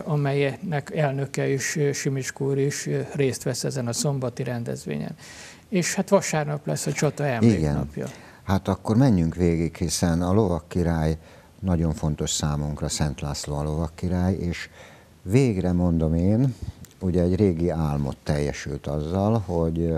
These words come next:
Speaker 2: Nagy Benedek szobrászművész alkotása otthonra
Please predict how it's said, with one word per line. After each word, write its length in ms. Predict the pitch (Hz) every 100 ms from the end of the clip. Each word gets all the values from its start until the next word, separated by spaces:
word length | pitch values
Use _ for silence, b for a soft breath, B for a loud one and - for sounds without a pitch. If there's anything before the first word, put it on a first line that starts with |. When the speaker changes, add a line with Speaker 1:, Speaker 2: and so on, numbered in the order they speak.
| 80 B B B
Speaker 2:
Nagy 220 | 80 76
Benedek 360 | 69 71 67 76
szobrászművész 840 | - 71 69 73 - 71 69 73 -
alkotása 840 | 73 - 76 73 69 - 69 67 - - - - - _ - - - - - - - - - -
otthonra 460 | 85 - 73 67